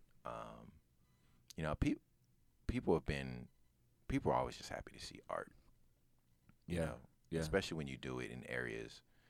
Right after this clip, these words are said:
Speaker 1: Uh, some of the projects I've been on lately have really been about accessibility to art
Speaker 2: Mm-hmm.
Speaker 1: and bringing art to those areas. Um, like mo-, the, the project I did in Mosby Court
Speaker 2: Mm-hmm.
Speaker 1: with, uh, More Than Art,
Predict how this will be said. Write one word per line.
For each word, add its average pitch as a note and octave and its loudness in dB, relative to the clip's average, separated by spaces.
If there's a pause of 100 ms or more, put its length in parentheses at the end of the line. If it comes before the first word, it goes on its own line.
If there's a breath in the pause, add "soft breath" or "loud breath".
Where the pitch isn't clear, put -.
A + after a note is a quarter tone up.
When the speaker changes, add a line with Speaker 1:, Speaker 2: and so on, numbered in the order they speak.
(340 soft breath)
Speaker 1:
Uh, A1+ 0
some C#2+ -2
of C#2 0
the - 0
projects B1 2
I've A#1+ -2
been B1 -4
on A#1 -4
lately G#1+ -8
have - -14
really A1+ -4
been A1+ -6
about - -2
accessibility - -6
to B1+ -6
art - 2 (160)
Speaker 2:
Mm-hmm. D2+ -6 (140)
Speaker 1:
and C2 -6
bringing B1+ -2 (100)
art A#1+ 4
to - -4
those - 0
areas. G#2 -4 (240)
Um, G#2 -10 (100)
like A#2+ -6
mo-, A#2+ -6
the, - -8
the - -10
project A#2+ -4
I A#2+ -2
did A#2+ -10
in A#2+ -8
Mosby - -4
Court A#1 0 (140)
Speaker 2:
Mm-hmm. C#2+ -10
Speaker 1:
with, A1 2
uh, A#1 2
More A1+ -2
Than - -4
Art, B1 2